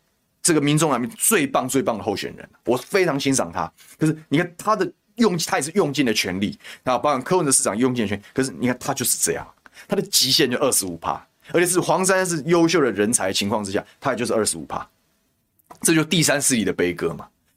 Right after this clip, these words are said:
当，当全国并没有说大家年轻人踊跃投票，而且非常明确的支持第三势力的时候，你要跟蓝绿硬干，你恐怕就是，就很辛苦啊，恐怕就很辛苦啊。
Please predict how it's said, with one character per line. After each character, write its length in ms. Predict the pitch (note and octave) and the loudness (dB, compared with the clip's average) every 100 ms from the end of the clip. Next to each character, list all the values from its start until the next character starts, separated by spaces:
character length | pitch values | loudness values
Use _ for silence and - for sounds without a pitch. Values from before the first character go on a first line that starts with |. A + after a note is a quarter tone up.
| _ | _
当， 280 | - G3 D4+ | -2 0 -2
当 360 | G#3 F3+ F3+ E3+ _ _ _ _ - | 0 0 0 -8 _ _ _ _ -2
全 340 | - E3+ A3+ | 2 4 4
国 220 | F#3 D3 D3 D3 | 4 4 2 -2
并 160 | - F3 | 0 2
没 80 | D3+ | 4
有 140 | C3+ | 2
说 120 | A#2+ | 2
大 200 | C#3+ - | 0 0
家 120 | D#3 D#3 | 0 2
年 200 | C#3+ C#3 | 2 2
轻 160 | D#3 | 2
人 140 | B2+ B2+ | 2 2
踊 160 | A2 | 2
跃 140 | C#3 C#3 | 2 2
投 160 | G#2+ | 0
票， 120 | A#2 | 0
而 80 | A#2 | 0
且 80 | C3+ | 0
非 220 | - G#3 | 0 0
常 120 | F3 | 0
明 200 | D3+ C#3 | 0 0
确 120 | C#3 D#3+ | 2 2
的 80 | |
支 160 | - C#3+ | 2 0
持 80 | A#2+ | 0
第 120 | C3 | 0
三 180 | A#2+ A2+ | 2 2
势 160 | A2+ | 0
力 80 | G#2+ | 0
的 60 | F#2+ | 0
时 100 | G#2 | 0
候， 100 | F#2 - - - | -2 -6 -12 -2
你 100 | C3 | 0
要 120 | F3+ | 2
跟 300 | - D#3 D#3 | 0 0 0
蓝 160 | A#2 C3 | 0 0
绿 120 | B2 | 0
硬 200 | B2 G#2 | 0 0
干， 180 | G2+ - _ - | -2 -4 _ -10
你 80 | |
恐 100 | G2+ | -4
怕 120 | F#2+ F2+ | -2 -2
就 100 | F2 | -4
是， 140 | D#2+ - _ _ | -10 -14 _ _
就 120 | G2+ | -4
很 100 | E2+ | -4
辛 160 | D#2 F2 | -2 -4
苦 120 | - | -6
啊， 160 | - - _ _ _ _ _ | -10 -14 _ _ _ _ _
恐 120 | A2+ | -2
怕 100 | A2 | 0
就 80 | A2+ | -2
很 100 | F#2 | -4
辛 220 | E2 F2+ | -4 -4
苦 160 | E2 | -6
啊。 120 | - | -10